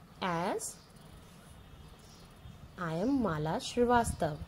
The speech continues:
So, the parent's name, that is also having the surname as Srivastav.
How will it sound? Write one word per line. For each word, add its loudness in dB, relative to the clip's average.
So, 0
the -2
parent's 4
name, 4
that 0
is 6
also 4
having 2
the 2
surname 6
as 0
Srivastav. 4